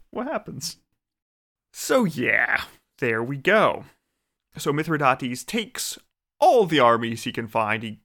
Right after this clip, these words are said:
scrapes together anything that can make sense. And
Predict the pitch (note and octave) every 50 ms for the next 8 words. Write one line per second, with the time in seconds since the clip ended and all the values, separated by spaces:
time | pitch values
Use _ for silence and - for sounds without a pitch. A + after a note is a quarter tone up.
0 | _ _ - - - - - G#3 G3+ F3+ D#3+ - - - - B2+ B2+ A#2 A2+ A2+
1 | A#2 - C#3 C3 B2 A#2 C3 B2 A2+ A2 G#2 A2 - _ - A#2 G#2+ G#2 A2 -
2 | _ _ _ - D#3+ E3+ F#3 F3 D#3 C#3 - - - C3 A#2 A2 G2+ G#2 - -
3 | - - _ _ _ _ _ _ _ _ _ _ _ _ _ _ _ _ C#3+ C3+
4 | B2 A#2 A2 A2+ A2 G#2+ - -